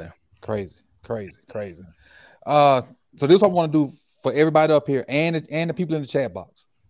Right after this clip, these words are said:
Speaker 2: And while we go around and give our answer, people in the chat box, you, you, you type your answer in there too. One word, only one, to sum up the offense this week.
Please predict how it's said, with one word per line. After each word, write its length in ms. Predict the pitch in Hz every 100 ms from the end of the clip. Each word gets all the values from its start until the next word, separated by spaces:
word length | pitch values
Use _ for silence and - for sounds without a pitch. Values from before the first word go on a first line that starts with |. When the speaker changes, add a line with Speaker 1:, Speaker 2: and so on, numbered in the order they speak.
| _ _ _ _
Speaker 2:
And 100 | 110
while 140 | 107 117
we 100 | 147
go 120 | 156
around 260 | 147 143
and 80 | 135
give 160 | 135 135
our 340 | 135 135 127 _ -
answer, 400 | 143 127 - 101 - _ _
people 200 | 139 127
in 60 | 123
the 60 | 113
chat 180 | 135
box, 220 | 120 113 135
you, 180 | 127 127
you, 340 | 127 123 131 _
you 180 | 131 127 _ _ _ _ _ _ _ -
type 260 | 165 120
your 140 | 135 120
answer 240 | 120 -
in 60 | 113
there 100 | 107
too. 240 | - 110 _ _ _ _ _ _ _ _
One 440 | 92 104 165 208 190
word, 400 | 170 127 104 - _ _ _ _ _ _ -
only 240 | 127 165 185
one, 300 | 190 123 95 _ _ _ _ _ _ _ _ _ _ _ _ _ _ _
to 80 | -
sum 360 | - 139 139
up 280 | 135 135 - _ _ _ _
the 100 | 120
offense 600 | 123 127 - 113 - - _ _
this 220 | 113 107
week. 320 | 110 - _